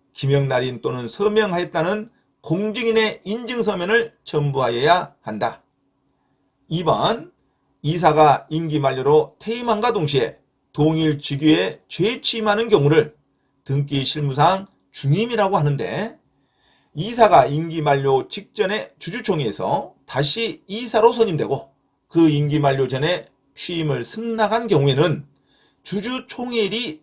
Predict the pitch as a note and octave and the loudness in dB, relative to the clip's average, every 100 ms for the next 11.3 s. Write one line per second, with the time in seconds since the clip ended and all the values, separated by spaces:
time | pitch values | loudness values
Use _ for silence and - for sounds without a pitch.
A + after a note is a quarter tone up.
0 | _ - D3 E3+ G#3 A3 G#3+ F#3 E3 D#3+ | _ -6 0 0 0 0 0 -2 0 0
1 | D3+ D3 G#3+ - _ - C#3+ G3+ G3 C3 | 2 4 2 2 _ -6 2 2 2 -2
2 | F#2+ - - _ _ _ _ G2+ A2 G#2 | -4 -16 -20 _ _ _ _ -10 -6 0
3 | E3 G#3+ - _ _ _ - G3+ C4 C4+ | 2 0 -4 _ _ _ -8 -8 -6 -2
4 | G#3+ F#3 F#3+ D#3+ C3+ G#2+ - _ _ _ | 4 4 6 4 2 -2 -8 _ _ _
5 | - C#3+ F3 G#3 A3 G#3 G3 F3 D#3+ - | -8 -4 -2 -2 -2 -2 0 2 4 2
6 | G#3 A3+ C4 C#4 A#3 D3 G#2 F2 C#3+ A#3 | 2 -2 -6 -4 0 0 0 0 2 2
7 | - _ _ _ _ _ _ - E3 G3 | -2 _ _ _ _ _ _ -12 -8 -6
8 | C4 C#4 - A#3 G#3 F#3+ A3+ A#3 - _ | -6 -6 -4 -2 -2 -2 -2 -6 -12 _
9 | - - C3+ D#3+ D3+ A#3 A3+ C3 D3+ A2+ | -16 -4 2 2 2 4 6 8 6 4
10 | - _ _ _ C#3+ D#3 A3+ A3+ A3+ - | -4 _ _ _ -2 2 4 2 -4 0
11 | A#3+ A#3+ - | 2 2 -6